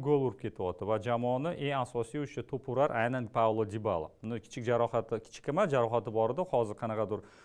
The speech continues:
o'sha formasida emas, lekin menimcha, bugun asosiy tarkibda emas, e, zaxirada maydonga tushishi mumkin va agarda, anu,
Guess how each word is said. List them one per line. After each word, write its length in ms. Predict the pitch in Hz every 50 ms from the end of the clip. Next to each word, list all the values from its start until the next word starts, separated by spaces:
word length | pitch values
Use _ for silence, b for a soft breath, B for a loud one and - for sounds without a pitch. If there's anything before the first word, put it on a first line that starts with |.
| B B -
o'sha 160 | - 120 117 -
formasida 500 | - 151 143 131 127 120 117 - 120 120
emas, 300 | 120 123 147 190 214 208 -
lekin 320 | 139 131 131 - 147 139 139
menimcha, 280 | 135 131 135 127 - 117 120
bugun 240 | 123 117 127 127 123
asosiy 400 | 120 117 - 127 - 131 123 - -
tarkibda 500 | 120 117 - - - 120 - _ - 127 123
emas, 340 | 131 147 170 190 180 - -
e, 160 | - 110 104 104 101 101 101 101 101 98
zaxirada 480 | 120 123 - - 135 123 113 117 113
maydonga 320 | 113 113 107 107 113 107 107
tushishi 240 | 107 - - - 120 113
mumkin 320 | 113 117 117 - 190 208 165
va 160 | 123 117 110 B B B B B B B B B
agarda, 640 | - 104 107 117 117 113 113 101 113 113 110 104 - 101
anu, 180 | 104 107 107 98